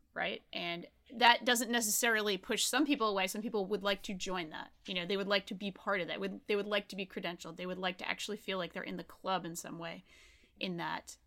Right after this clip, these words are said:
And, uh, that is something I think <laughs>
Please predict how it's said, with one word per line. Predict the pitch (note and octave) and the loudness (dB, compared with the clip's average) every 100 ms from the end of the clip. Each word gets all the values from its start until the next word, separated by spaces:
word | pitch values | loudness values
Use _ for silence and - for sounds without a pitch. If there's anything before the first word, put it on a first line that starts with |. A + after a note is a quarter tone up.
| - | -10
And, | D#3+ D#3 | -10 -2
uh, | E3 E3 F3+ - - _ _ _ - | -2 -2 -4 -10 -20 _ _ _ -2
that | G#3+ A3 | 2 4
is | A#3 A#3+ | 4 2
something | G#3 G3 G3 E3+ | 0 0 0 -2
I | F#3+ | -4
think | - F#3+ F3+ - _ | -6 -6 -6 -14 _
<laughs> | D4+ | -2